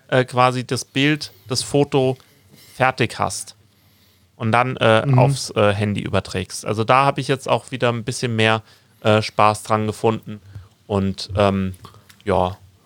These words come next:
Speaker 1: Also das, das macht dann
Speaker 2: Okay.
Speaker 1: auch wirklich Sinn. Und, äh, da bin ich auch froh, dass ich jetzt eine Fuji hab und keine Canon mehr, weil die Canon macht wunderbare Farben, wahrscheinlich die besten Farben von allen,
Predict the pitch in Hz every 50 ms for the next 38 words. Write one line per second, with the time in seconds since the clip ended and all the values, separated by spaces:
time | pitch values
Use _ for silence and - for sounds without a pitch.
0 | _ _ _ _ _ _ _ _ - - _ _ _ _ _ _ _ _ - -
1 | - _ _ _ _ _ _ _ _ _ _ _ - 107 95 - 127 - - -
2 | - 131 - - - 127 127 120 135 127 127 120 110 104 113 107 - 113 107 -
3 | - - 101 98 101 104 - - 120 113 - - 123 113 131 127 139 151 - -
4 | 156 156 156 - 131 135 - - 147 151 156 151 147 139 - 131 - - - 139
5 | 131 120 - - 165 165 - - 165 160 156 143 160 - - - - _ _ _
6 | _ - _ - 131 127 - - - 139 135 139 139 135 - - 143 139 156 160
7 | 151 147 143 143 147 135 139 131 123 123 - - - 143 143 147 151 147 147 -
8 | 135 131 131 - - - - _ _ _ - - _ _ _ _ 117 117 139 180
9 | 185 175 165 156 151 143 139 131 127 - - 127 120 117 107 104 101 101 110 110
10 | - 131 127 123 - 127 - 139 131 - - - 123 - - 123 123 123 120 117
11 | 110 - 113 107 - - 107 101 98 107 127